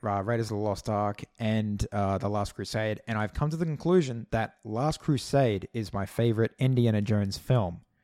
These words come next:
Um, and I'll get to that why. I'm gonna do a, a January video and get to that and talk about that in that video.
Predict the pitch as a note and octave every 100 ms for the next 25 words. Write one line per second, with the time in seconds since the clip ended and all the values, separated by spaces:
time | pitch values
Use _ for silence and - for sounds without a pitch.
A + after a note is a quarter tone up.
0 | _ _ _ _ - G#2 F#2 F2+ F2+ F2+
1 | F2 - _ _ _ - F#2+ G2 B2+ -
2 | B2 G#2+ A2 A2 G#2+ G#2+ G#2+ B2+ A#2+ G#2+
3 | G#2 G2 F#2+ F#2 G#2+ A2+ A2+ G#2+ F#2+ G2+
4 | G2 F2 F2+ F#2+ G2+ F2+ F2 - F#2 -
5 | G#2 G2+ F#2+ F2 F#2 F2+ - G2+ F2+ F2
6 | F#2+ F#2 F2 E2